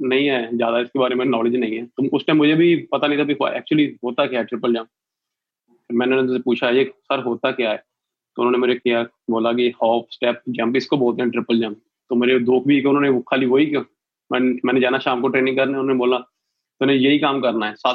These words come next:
में करना है और साथ में बोलना भी है।" हाफ स्टेप जंप, इसको बोलते हैं ट्रिपल जंप। तो दो वीक मैंने यही किया, तो उसके बाद थोड़ा सा आया, समझ में आया,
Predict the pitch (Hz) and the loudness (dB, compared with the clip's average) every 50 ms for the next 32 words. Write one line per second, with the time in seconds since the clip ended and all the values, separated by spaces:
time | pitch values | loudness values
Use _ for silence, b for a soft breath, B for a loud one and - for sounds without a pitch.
0 | - 156 151 - 147 139 139 151 165 165 165 160 147 - 147 143 135 151 151 143 | -2 -2 -2 -2 -2 -2 -2 -2 -2 -2 -2 -2 -2 -4 -4 -4 -2 -2 -4 -4
1 | 147 - _ _ _ _ _ - 127 131 131 131 135 147 151 151 131 110 107 - | -6 -10 _ _ _ _ _ -4 -2 0 0 2 2 2 0 0 0 -2 -4 -8
2 | - _ - 139 139 143 - - 147 139 123 120 - 120 117 110 107 101 - _ | -6 _ -2 -2 -2 -2 -4 -2 -2 -2 -2 -2 -4 -4 -4 -4 -6 -8 -10 _
3 | _ _ - - - 131 117 113 104 - 120 107 107 113 - - 110 110 110 110 | _ _ -10 -8 -6 -4 -4 -4 -4 -4 -4 -4 -4 -4 -4 -2 -2 -2 -2 -4
4 | 107 - _ _ _ _ _ 135 131 135 135 139 127 123 143 147 151 160 156 165 | -6 -8 _ _ _ _ _ 0 2 2 2 2 2 2 2 2 4 2 2 2
5 | 165 165 165 156 143 143 147 151 147 156 127 113 110 - _ _ _ _ _ _ | 2 2 4 4 4 4 4 2 2 0 -4 -6 -6 -8 _ _ _ _ _ _
6 | _ _ _ _ - 135 135 135 135 - 147 143 143 143 147 143 139 143 143 131 | _ _ _ _ 0 0 0 0 0 0 -2 -2 0 0 0 0 0 0 0 0
7 | 123 120 120 120 - 120 120 123 120 123 120 117 113 110 113 | 0 0 -2 -4 -6 -8 -6 -6 -6 -4 -4 -4 -4 -4 -6